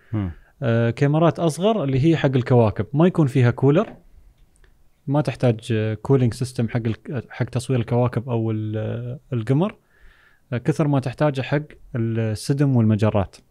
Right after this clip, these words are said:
Speaker 2: لأن السدم والمجرات يعني أهداف وايد خافتة في السماء.
Speaker 1: أوكي.
Speaker 2: فأنت تحتاج تصور على اكسبوجر أطول.
Speaker 1: زين. الحين شو، شو الفرق بين <clears throat> السدم والمجرات؟ قبل هذا أنا اليوم مستانس، الحين لابس ال-،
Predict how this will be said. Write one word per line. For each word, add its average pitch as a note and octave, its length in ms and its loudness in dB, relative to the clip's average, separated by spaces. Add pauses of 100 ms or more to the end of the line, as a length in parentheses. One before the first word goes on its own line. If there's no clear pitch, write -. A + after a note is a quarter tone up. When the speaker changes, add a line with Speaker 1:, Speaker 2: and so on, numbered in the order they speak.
(400)
Speaker 2:
لأن A2+ 120 0
السدم C#3 360 0
والمجرات B2+ 560 2
يعني A#2+ 220 -2
أهداف B2+ 580 0
وايد D3 540 0
خافتة - 460 0
في - 100 -14
السماء. G2+ 380 -6 (520)
Speaker 1:
أوكي. F#2+ 280 0
Speaker 2:
فأنت - 160 -4
تحتاج C3 400 0
تصور C3 500 0
على A#2+ 200 0
اكسبوجر B2+ 680 2
أطول. G2+ 280 -4 (180)
Speaker 1:
زين. F2+ 340 -6 (280)
الحين F#2 380 -4 (460)
شو، A2+ 500 2 (200)
شو G#2+ 540 -2 (100)
الفرق G2 380 -2
بين F#2 340 2
<clears throat> - 60 6
السدم G2 680 2 (180)
والمجرات؟ F2+ 760 2 (460)
قبل A2 220 4
هذا A#2 220 6
أنا G#2+ 80 4
اليوم G#2 260 2
مستانس، G#2+ 480 0
الحين E2 200 -4
لابس F2 460 0
ال-، D#2 180 -2